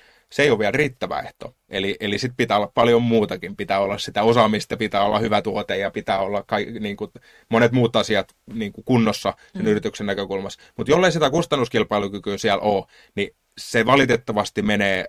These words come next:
Speaker 1: aika vaikeaksi aika nopeasti, koska maailma on iso paikka ja siellä on kilpailua. Ja jos me niin kuin tavallaan musere-,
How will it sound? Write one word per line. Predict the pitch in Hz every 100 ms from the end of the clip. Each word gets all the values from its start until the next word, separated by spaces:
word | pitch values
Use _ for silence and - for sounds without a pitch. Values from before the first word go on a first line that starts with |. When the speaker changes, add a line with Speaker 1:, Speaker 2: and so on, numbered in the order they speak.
| -
Speaker 1:
aika | 95 92
vaikeaksi | 92 95 95 92 -
aika | 95 98
nopeasti, | 92 87 90 95
koska | - - 113
maailma | 131 139 123
on | 120
iso | 123
paikka | 117 107 101 - 98 _
ja | 110
siellä | 110 101
on | 101
kilpailua. | 110 98 95 90 92 92 - _
Ja | 98
jos | 98 -
me | 92 -
niin | 104 95
kuin | 98
tavallaan | - 95 98 95 98
musere-, | 123 113 123 104